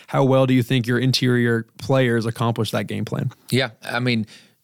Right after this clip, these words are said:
Speaker 2: you know, she's long and, you know, she shoots the ball decent too. That's the thing. She has a three-point percentage that is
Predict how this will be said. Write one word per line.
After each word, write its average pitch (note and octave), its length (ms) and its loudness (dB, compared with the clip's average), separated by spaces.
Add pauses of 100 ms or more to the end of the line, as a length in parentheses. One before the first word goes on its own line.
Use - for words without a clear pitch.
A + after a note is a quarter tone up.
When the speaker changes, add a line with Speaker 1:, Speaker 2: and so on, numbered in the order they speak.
(100)
Speaker 2:
you A#2+ 100 0
know, A2+ 60 2
she's C#3 360 0
long C3 520 2
and, A#2+ 160 0
you - 80 0
know, A#2 60 2
she A#2+ 180 0
shoots - 340 -2
the A#2+ 80 -4
ball A2 200 0
decent F#2+ 360 -2
too. B2+ 160 2
That's A2 200 0
the F#2+ 60 -6
thing. A2+ 280 -2
She A2+ 180 -2
has B2 140 0
a G#2 60 -2
three-point A#2 440 -2
percentage F#2 460 -2
that F#2+ 160 -2
is F2+ 240 -4